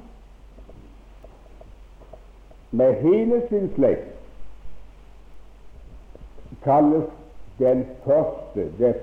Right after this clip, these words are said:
første mennesket. Så da han sto der, så sa de i himmelen, «En. Nummer en.»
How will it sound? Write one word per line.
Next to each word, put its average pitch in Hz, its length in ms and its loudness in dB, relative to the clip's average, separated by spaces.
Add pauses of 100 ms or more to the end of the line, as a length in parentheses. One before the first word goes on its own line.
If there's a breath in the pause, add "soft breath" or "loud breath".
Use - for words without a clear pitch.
(100)
første 151 640 0
mennesket. 104 600 -4 (2000)
Så 147 100 2
da 151 100 2
han 226 360 0
sto 175 280 2
der, 175 320 2 (920)
så 147 200 -2
sa 139 240 4
de 143 80 0
i 127 40 -2
himmelen, 123 560 -2 (1500)
«En. 110 440 0 (3000)
Nummer 170 500 2
en.» 127 360 2